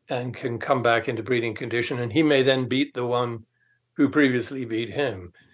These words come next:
and so on. So it, it's a very, it's a complicated system, but most of the time horses are very amicable. They don't, they don't, they aren't constantly fighting with each other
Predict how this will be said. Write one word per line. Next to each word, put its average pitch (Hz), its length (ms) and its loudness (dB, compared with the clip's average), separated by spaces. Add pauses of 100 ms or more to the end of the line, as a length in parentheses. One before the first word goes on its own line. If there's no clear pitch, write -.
(220)
and 123 280 -2
so 143 300 6
on. 107 200 0
So 156 300 6 (100)
it, 170 180 0
it's 156 240 -2
a 160 40 -2
very, 143 360 6
it's 151 160 -4
a 175 60 -2
complicated 127 680 -2
system, - 440 -6
but 120 160 -4
most 180 320 4
of 208 40 -2
the 190 60 6
time 135 540 0 (640)
horses 139 520 2
are 113 140 0
very 123 340 0
amicable. 123 580 0
They 117 120 2
don't, 135 300 2 (180)
they 156 140 -2
don't, 156 300 0
they 147 80 4
aren't 151 200 2
constantly 127 580 -4
fighting 113 420 -2
with 95 140 -10
each 92 200 -12
other 104 320 -4